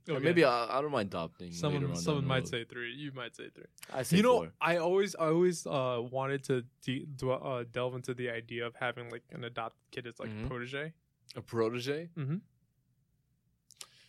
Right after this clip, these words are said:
Speaker 1: It, it, it be-, it became A-okay until you're like, "I shall stop the child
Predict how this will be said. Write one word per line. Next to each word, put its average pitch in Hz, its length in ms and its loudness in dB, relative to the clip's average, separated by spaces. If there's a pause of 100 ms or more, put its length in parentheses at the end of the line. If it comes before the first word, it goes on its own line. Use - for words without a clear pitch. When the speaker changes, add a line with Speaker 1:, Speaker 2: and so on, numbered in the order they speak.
(360)
Speaker 1:
It, 156 160 0
it, 143 180 4
it 147 140 2
be-, 147 220 0
it 151 100 0
became 160 320 4
A-okay 135 380 4
until 117 160 -2
you're 107 80 0
like, 95 240 -6
"I 147 200 4
shall 143 280 2
stop 143 400 6
the 131 100 -4
child 143 560 6